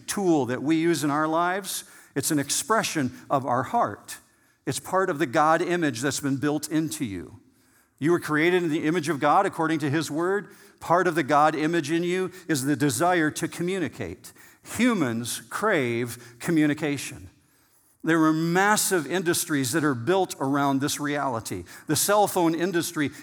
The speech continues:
exists because we crave communication.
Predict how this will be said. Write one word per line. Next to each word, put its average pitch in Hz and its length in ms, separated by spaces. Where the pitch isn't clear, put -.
exists 143 680
because 143 420
we 147 140
crave 160 680
communication. 143 840